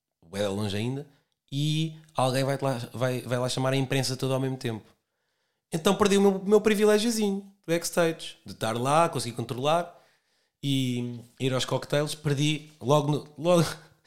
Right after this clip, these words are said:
<laughs> logo para começar o dia, perdi essa, que eu estava com uma ressa-, pá, uma ressaca, uma ressaca feliz. Ahm, e estava a pensar: "Olha, agora chego lá, bebo um co-, um cafezinho, vou ter com o meu amigo, ele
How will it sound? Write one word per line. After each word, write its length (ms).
<laughs> 600
logo 520
para 140
começar 260
o 100
dia, 160
perdi 300
essa, 240
que 60
eu 40
estava 340
com 100
uma 100
ressa-, 340
pá, 160
uma 260
ressaca, 520
uma 140
ressaca 280
feliz. 500
Ahm, 640
e 60
estava 180
a 40
pensar: 360
"Olha, 180
agora 220
chego 240
lá, 280
bebo 180
um 60
co-, 200
um 120
cafezinho, 840
vou 100
ter 100
com 120
o 20
meu 100
amigo, 320
ele 0